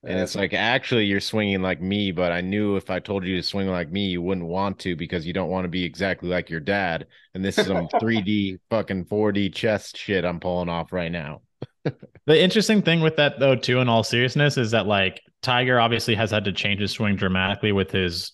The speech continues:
Speaker 3: leg issues and his back issue. That, like, if, he's always said that, like, if he had complete mobility, he would swing like Rory, but he can't use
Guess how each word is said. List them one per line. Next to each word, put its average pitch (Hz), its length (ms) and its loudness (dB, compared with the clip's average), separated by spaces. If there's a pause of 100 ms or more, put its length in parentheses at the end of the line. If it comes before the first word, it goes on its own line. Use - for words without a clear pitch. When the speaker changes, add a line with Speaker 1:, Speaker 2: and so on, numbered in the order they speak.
(100)
Speaker 3:
leg 104 340 2
issues 120 400 2
and 101 80 2
his 90 100 -2
back 101 260 0
issue. 139 360 0
That, 107 180 4
like, 98 300 0
if, 104 260 -2
he's 113 300 -2
always 117 260 2
said 110 160 2
that, 104 80 -2
like, 101 240 0
if 113 180 -4
he 120 300 2
had 110 360 -2
complete 117 320 2
mobility, 107 520 2
he 113 100 0
would 107 160 2
swing 104 380 0
like 90 320 0
Rory, 101 380 2
but 117 160 -2
he 98 120 0
can't 101 460 -4
use 92 500 -4